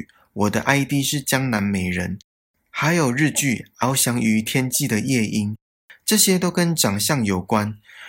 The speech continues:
如果对类似题材有兴趣的听众，可以抽空去看看。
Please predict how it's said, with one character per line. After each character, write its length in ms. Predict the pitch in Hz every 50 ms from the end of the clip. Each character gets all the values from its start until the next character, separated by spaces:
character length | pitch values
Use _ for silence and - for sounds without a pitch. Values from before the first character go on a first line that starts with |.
| - - _
如 180 | - 170 202
果 200 | - - 233 240
对 200 | - 185 180 170
类 200 | 170 180 175 160
似 200 | 151 - - 165
题 180 | 147 - 120 120
材 180 | - - 117
有 200 | 104 101 101 98
兴 260 | 98 - - 175 156 139
趣 160 | - - 147
的 100 | 123 113
听 240 | 117 - 120 120 120
众， 300 | - 143 131 110 107 - _
可 160 | - - 120
以 100 | 117 107
抽 240 | 98 101 - - 117 113
空 220 | - 131 120 113
去 120 | 110 120
看 200 | 110 - 117 104
看。 300 | 98 - 113 98 - -